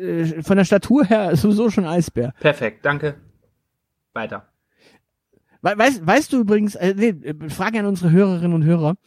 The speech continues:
Speaker 1: äh, liebe Elite-Bombardantinnen und Elite-Bombardanten, äh, und Tunden und Tinnen, wie schaut's denn aus? Wie viele Pinguine frisst so ein Eisbär eigentlich am Tag?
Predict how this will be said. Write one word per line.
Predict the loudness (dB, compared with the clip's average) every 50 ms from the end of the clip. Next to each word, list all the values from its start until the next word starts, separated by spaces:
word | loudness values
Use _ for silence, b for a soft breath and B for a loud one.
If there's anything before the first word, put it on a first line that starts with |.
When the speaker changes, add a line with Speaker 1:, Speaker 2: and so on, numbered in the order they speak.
| b b b b b b _ _
Speaker 1:
äh, | 2 2 4 4
liebe | 4 2 2 2 0 0
Elite-Bombardantinnen | 0 0 0 0 0 0 2 2 2 0 0 0 0 -2 0 0 0 2 2
und | 2 0
Elite-Bombardanten, | 0 -2 0 -2 0 0 0 0 0 0 -2 -2 -2 -2 -2 -2 -2 -2 0 0 -2 -4 -8 -14 -16 -6
äh, | -2 0 0 0 0 0
und | -2 -2 -2 2
Tunden | 2 2 2 2 -2 -6 -4
und | -2 -2 -4 -4 -6 -12 -20 _ _ _
Tinnen, | 0 2 4 4 4 4 2 B B -12 -20 -18 -16 -16 -16 B B _ _ -20 -20 _ _ _ _ _ _ _ _ _ _ _
wie | -2 2 4 4 4
schaut's | 6 6 4 4 4 2
denn | 0 0 0
aus? | 0 0 0 2 2 2 0 -4 -12 -16 -16
Wie | -14 -6 -2 0 0 0 0 -2
viele | -4 -6 -2 0 0 0
Pinguine | 0 0 -2 0 0 2 2 2 2 2 0
frisst | -2 -4 -6 -6 -6 -6 -8
so | -8 -6
ein | -6 -4 -6 -8
Eisbär | -6 -6 -6 -6 -6 -6 -8 -8 -8 -8
eigentlich | -8 -8 -8 -8 -8 -8
am | -10 -10 -10
Tag? | -10 -12 -12 -12 -14 -18 _